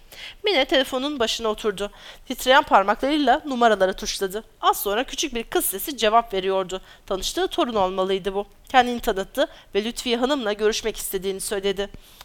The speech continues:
Cici teyze ilk karşılaşmalarındaki coşku ve sevinci göstermemiş gibi geldi genç kıza.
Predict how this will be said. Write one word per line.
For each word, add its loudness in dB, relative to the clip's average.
Cici -2
teyze 0
ilk -8
karşılaşmalarındaki 0
coşku -2
ve 0
sevinci -4
göstermemiş 2
gibi -10
geldi 2
genç -2
kıza. -2